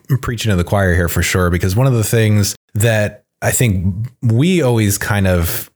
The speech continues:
espouse is the fact that it doesn't matter how good,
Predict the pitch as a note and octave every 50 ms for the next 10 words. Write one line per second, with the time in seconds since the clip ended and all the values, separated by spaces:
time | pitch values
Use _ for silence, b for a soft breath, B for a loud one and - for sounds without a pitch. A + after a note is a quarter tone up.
0 | _ _ _ _ _ - G#2+ G#2+ - - - - - G2+ F#2+ F2+ F2+ F2 - -
1 | - - - G#2 G2+ F#2 F#2 G2 F2+ - A#2 A2 A2 G#2 - A2 G2 G2 - -
2 | - - - A#2 A2 D3 C#3 D3 C3 A2+ A2+ A2 A2 A2 G#2 G#2 G2+ G2 G2 F#2+
3 | - - - - - - G#2 G2+ G2+ G2+ G2 F#2 F#2 F#2+ G2+ G2 F#2 F2+ F2+ E2
4 | D#2+ F2 F2